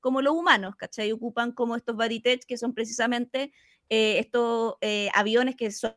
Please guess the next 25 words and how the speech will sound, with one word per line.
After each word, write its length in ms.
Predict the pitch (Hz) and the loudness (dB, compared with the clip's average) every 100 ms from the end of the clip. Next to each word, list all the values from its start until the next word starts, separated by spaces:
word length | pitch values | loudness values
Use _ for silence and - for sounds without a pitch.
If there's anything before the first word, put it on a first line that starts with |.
| - | 2
aviones 460 | 226 233 240 240 | 4 4 4 4
de 100 | 226 | 2
guerra, 380 | 233 240 240 247 | 4 4 4 2
como 200 | 220 214 | 2 -2
muy 320 | 214 233 240 | 0 0 0
onda 440 | 247 247 240 240 240 _ | 0 0 0 0 -4 _
Top 160 | 240 233 | -2 -2
Gun 420 | 220 233 233 254 | 4 6 6 4
de 280 | 240 240 233 | 2 2 2
Tom 140 | 240 254 | -2 -4
Cruise, 420 | 254 294 381 - - - | -4 -4 -4 -10 -20 -8
pero 160 | - 226 | 0 2
también 300 | 220 233 247 | 2 0 0
se 100 | 254 | 2
transforman 500 | 240 226 240 240 240 | 2 0 0 2 2
en 60 | |
un 140 | 233 - _ _ | -2 -4 _ _
Gundam. 340 | 165 156 - _ - | -12 -10 -14 _ -10
Entonces, 440 | 208 220 226 247 | -6 -6 -6 -6
y 120 | 226 226 | -4 2
tienen 260 | 240 262 | 2 2
distintos 760 | 233 233 - 254 254 - 285 285 - | 0 -4 -2 -2 -2 2 2 2 -2
modos 380 | 233 240 254 | 0 0 2
de 100 | 247 | 2
transformación. 600 | 240 233 226 220 220 254 | 2 2 -2 -2 0 -2